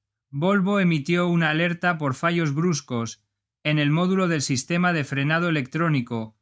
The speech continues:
de algunos modelos eléctricos e híbridos, lo que pone de manifiesto la necesidad de que el software y el hardware sean robustos. Toyota implementó el sistema de frenado electrónico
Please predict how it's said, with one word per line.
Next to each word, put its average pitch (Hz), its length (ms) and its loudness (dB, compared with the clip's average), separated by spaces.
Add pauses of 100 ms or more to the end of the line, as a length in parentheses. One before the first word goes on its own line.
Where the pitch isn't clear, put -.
(300)
de 139 120 -2
algunos 151 420 2
modelos 160 500 0
eléctricos 170 640 -2
e 151 80 -2
híbridos, 120 640 -2 (400)
lo 147 220 0
que 147 140 -2
pone 220 300 0
de 214 100 0
manifiesto 180 640 0
la 170 120 2
necesidad 147 640 0
de 170 180 -4
que 143 100 -2
el 135 100 0
software 196 480 -2
y 175 100 0
el 147 120 0
hardware 175 460 -2
sean 175 360 0
robustos. 127 720 -6 (340)
Toyota 175 480 2
implementó 180 580 2
el 196 80 0
sistema 175 500 0
de 180 100 0
frenado 160 380 0
electrónico 175 840 -2